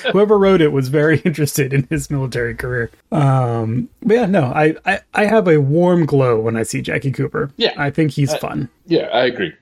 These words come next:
Speaker 2: And, uh, I think we both, well, we just said that we both enjoyed this episode. Uh, so that'll be fun, too.
Speaker 1: Yeah.
Speaker 2: Um, Perry White. Pe-,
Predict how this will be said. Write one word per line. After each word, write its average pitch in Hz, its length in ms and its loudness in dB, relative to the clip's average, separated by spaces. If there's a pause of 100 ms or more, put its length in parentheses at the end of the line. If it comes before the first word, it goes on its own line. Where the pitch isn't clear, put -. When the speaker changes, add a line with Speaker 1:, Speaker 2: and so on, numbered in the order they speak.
(120)
Speaker 2:
And, 127 360 2 (140)
uh, 107 560 2
I 135 80 2
think 143 200 -4
we 135 100 0
both, 120 320 2 (160)
well, 131 200 4
we 110 140 -4
just 98 220 -10
said - 180 -10
that 98 80 -2
we 107 100 0
both 104 280 0
enjoyed 92 400 0
this 90 180 -2
episode. - 500 0 (220)
Uh, 90 180 0
so 95 200 0
that'll 254 200 2
be 185 140 -8
fun, 180 260 -2
too. 214 180 -2
Speaker 1:
Yeah. 254 160 -2 (300)
Speaker 2:
Um, 107 460 2 (140)
Perry 208 260 6
White. 135 260 0 (220)
Pe-, 139 100 -2